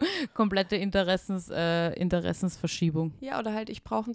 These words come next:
Speaker 2: tatsächlich einfach, ich brauche den Zugang. Ich
Speaker 1: Ja.
Speaker 2: werd ohne nicht“, das ist ja ähnlich dann wie bei Marie Curie, „ich werd ohne nicht wahrgenommen. Mich schaut keiner mit dem Arsch an, wenn ich einfach nur als weibliche junge Künstlerin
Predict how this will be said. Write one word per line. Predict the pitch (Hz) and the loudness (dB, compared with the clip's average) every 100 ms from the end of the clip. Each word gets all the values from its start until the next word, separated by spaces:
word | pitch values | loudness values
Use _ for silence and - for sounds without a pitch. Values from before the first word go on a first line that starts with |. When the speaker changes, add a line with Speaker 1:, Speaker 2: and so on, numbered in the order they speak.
| _ | _
Speaker 2:
tatsächlich | - 233 - 240 240 | -6 -4 -2 -4 -4
einfach, | 240 233 233 | -4 -4 -4
ich | 214 | -6
brauche | - 220 226 | -2 0 0
den | 240 233 | 0 -4
Zugang. | - 302 294 190 180 196 220 | -2 -2 0 -2 -2 -8 -6
Ich | 202 | 0
Speaker 1:
Ja. | 196 | 4
Speaker 2:
werd | 185 226 - | 4 2 -2
ohne | - 220 262 269 269 | 4 8 8 8 6
nicht“, | 262 - - | 4 0 -4
das | 220 | -2
ist | 247 - | -2 0
ja | 233 | 2
ähnlich | 233 277 254 - | 2 4 2 2
dann | 190 190 | -2 -2
wie | 190 | -4
bei | 190 | -2
Marie | 185 185 185 | -4 -4 -8
Curie, | - 190 185 185 | -12 -12 -8 -6
„ich | 202 - | -8 -2
werd | 214 - | -2 2
ohne | 226 247 | 2 4
nicht | 240 233 - | 2 -2 -2
wahrgenommen. | 202 240 214 170 170 170 160 _ - | 0 0 0 -2 -6 -10 -14 _ -8
Mich | 208 208 | -4 0
schaut | 214 220 - | 2 2 2
keiner | 220 220 | 0 2
mit | 220 | 0
dem | 214 | -2
Arsch | - 214 - | -2 -2 -2
an, | 196 190 | -6 -4
wenn | 190 | -4
ich | 190 | -4
einfach | - 190 - - | -6 -8 -8 -8
nur | 190 - | -8 -6
als | 196 - 214 | -8 -8 -2
weibliche | 196 202 196 196 | 0 2 0 0
junge | 190 190 190 | -2 -2 -2
Künstlerin | - 202 - 202 190 185 | 0 0 0 -4 -4 -6